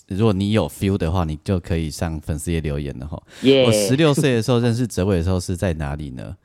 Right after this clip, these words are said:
Speaker 2: <laughs>
Speaker 1: 在木船民歌比赛。
Speaker 2: 哇，
Speaker 1: <laughs>
Speaker 2: 我，我有印象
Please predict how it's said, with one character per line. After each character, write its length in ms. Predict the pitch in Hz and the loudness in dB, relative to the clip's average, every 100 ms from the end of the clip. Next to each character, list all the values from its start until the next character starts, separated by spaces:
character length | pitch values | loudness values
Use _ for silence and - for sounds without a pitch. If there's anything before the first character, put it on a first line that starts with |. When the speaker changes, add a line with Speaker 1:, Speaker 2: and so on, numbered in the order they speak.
| _ - | _ -18
Speaker 2:
<laughs> 240 | - - | -12 -4
Speaker 1:
在 280 | 127 113 98 | 0 2 0
木 340 | 90 120 120 | 0 2 2
船 320 | 101 - 82 82 | 0 -2 -2 -2
民 340 | 85 82 90 | -4 -4 -4
歌 220 | 95 95 | -2 0
比 240 | 87 87 - | -2 -6 -10
赛。 240 | - 76 - - - - - | -12 -6 -6 -6 -14 -20 -8
Speaker 2:
哇， 1900 | 120 120 120 117 120 135 - - - 143 175 185 190 196 190 196 190 185 156 | 0 2 4 4 2 0 0 0 2 0 2 0 0 0 2 2 2 2 2
Speaker 1:
<laughs> 0 | |
Speaker 2:
我， 120 | 160 165 - 165 - - | 2 0 -4 -12 -12 2
我 140 | 180 | 4
有 200 | 202 139 | 4 2
印 240 | 175 151 | 0 -2
象 400 | 143 - 165 135 | -2 -4 -2 -2